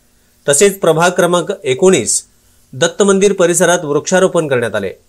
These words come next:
याशिवाय रक्तदान शिबिर देखील आयोजित करण्यात आले होते. त्याला युवकांकडून उत्स्फूर्त असा प्रतिसाद मिळाला. रक्तदान शिबिराचे उद्घाटन सुरेश हाळवणकर यांनी केले, तर प्रमुख पाहुणे म्हणून प्रकाश मोरे, पैलवान अमृत भोसले उपस्थित होते.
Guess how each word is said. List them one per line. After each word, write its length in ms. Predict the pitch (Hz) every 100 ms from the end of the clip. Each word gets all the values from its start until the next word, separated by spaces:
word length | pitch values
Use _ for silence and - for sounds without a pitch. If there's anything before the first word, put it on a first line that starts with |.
| _ _ _
याशिवाय 480 | 135 143 160 165 170
रक्तदान 420 | 160 151 160 165
शिबिर 280 | 160 143 151
देखील 320 | 147 143 180
आयोजित 260 | 151 135 180 -
करण्यात 260 | 127 120
आले 120 | 117
होते. 300 | 110 98 - _ _ _ _
त्याला 160 | 165 190
युवकांकडून 680 | 185 180 202 208 202 196
उत्स्फूर्त 520 | 208 165 - 214 208
असा 180 | 180 175
प्रतिसाद 400 | 160 131 139 135
मिळाला. 280 | 123 107 95 - _ _ _ _ _ -
रक्तदान 480 | 147 156 196 202 208
शिबिराचे 380 | 190 190 196
उद्घाटन 480 | 208 160 160 165 185 -
सुरेश 400 | - 156 175 185
हाळवणकर 400 | 147 151 190 180
यांनी 200 | 143 123
केले, 280 | 113 107 95 - _ _ -
तर 100 | 190
प्रमुख 300 | 190 165 190
पाहुणे 440 | 196 196 160 175 185
म्हणून 280 | 185 156
प्रकाश 420 | 113 131 156 160 160
मोरे, 320 | 147 143 - - _ _ -
पैलवान 320 | 139 151 175 - _
अमृत 280 | 135 147 175
भोसले 460 | 190 139 139 160 117
उपस्थित 380 | 117 151 143 127
होते. 360 | 117 104 92